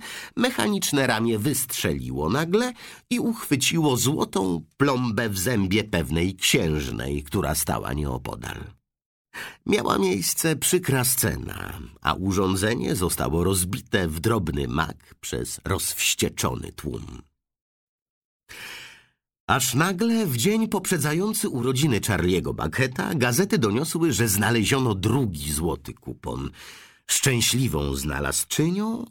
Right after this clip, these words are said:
okazała się Veruca Salt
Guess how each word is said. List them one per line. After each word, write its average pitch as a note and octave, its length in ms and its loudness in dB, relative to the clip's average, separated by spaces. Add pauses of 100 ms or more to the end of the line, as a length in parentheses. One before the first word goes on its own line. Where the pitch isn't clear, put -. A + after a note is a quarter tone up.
okazała A#2 520 2
się G2+ 320 0 (160)
Veruca F2+ 540 0
Salt - 840 -4